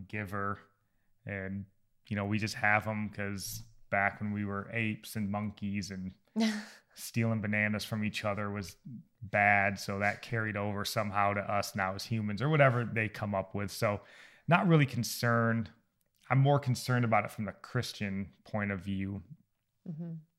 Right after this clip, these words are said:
Speaker 1: So we'll kinda read a little bit more of this article before we dive into it.
Speaker 2: Popular religiosity tends to be much more practical and intuitive. This is what religious studies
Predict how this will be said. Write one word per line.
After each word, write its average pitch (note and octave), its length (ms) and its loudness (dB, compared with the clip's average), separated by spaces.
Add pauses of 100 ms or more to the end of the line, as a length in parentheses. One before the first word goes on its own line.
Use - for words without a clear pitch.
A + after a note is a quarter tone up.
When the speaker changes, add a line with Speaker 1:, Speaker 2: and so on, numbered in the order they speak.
(380)
Speaker 1:
So A2 420 2 (500)
we'll B2 120 6
kinda D3+ 260 10
read B2+ 220 10
a A#2 40 8
little B2 220 8
bit A#2+ 160 4
more A#2 260 6
of G2+ 100 2
this A2 160 0
article A2+ 800 2
before A2+ 340 2
we G#2+ 240 2 (200)
dive G#2 340 6
into A2+ 420 2
it. B2 140 4 (880)
Speaker 2:
Popular F3 560 2
religiosity D#3+ 1080 -4
tends F3+ 360 -4
to E3+ 100 -8
be E3 140 -4
much D#3+ 380 -2
more E3 220 -2
practical F3 960 -2
and D#3 160 -6
intuitive. D3+ 800 -4 (960)
This - 220 -12
is E3 120 -4
what D#3+ 180 -2
religious D#3 380 -6
studies C#3+ 720 -8